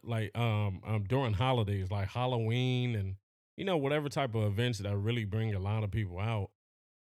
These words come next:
And I was like, "Dude, every single time this shit is getting shot up," and it's like, "Yo, why can't people just go out and have fun?"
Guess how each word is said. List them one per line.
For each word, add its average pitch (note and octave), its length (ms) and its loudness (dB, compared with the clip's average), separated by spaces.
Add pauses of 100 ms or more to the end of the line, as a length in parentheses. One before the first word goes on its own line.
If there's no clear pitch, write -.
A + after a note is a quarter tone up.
(260)
And C#3+ 100 -4
I D#3+ 60 -2
was D#3+ 160 -4
like, A#2 180 -2
"Dude, C3+ 280 -2
every D3+ 200 -2
single D3+ 300 -4
time D3+ 400 0
this B2+ 120 0
shit D3 200 -4
is B2+ 120 -2
getting G#2 240 0
shot C#3+ 360 -2
up," C#3+ 160 -2
and B2+ 120 2
it's B2+ 120 -4
like, C3 300 0
"Yo, A#2+ 420 0 (500)
why C#3+ 220 0
can't D#3+ 320 -2
people C3 280 2
just G2+ 240 0
go A2 260 4
out G2+ 100 2
and F2+ 120 -4
have F#2+ 220 -2
fun?" A2+ 640 -2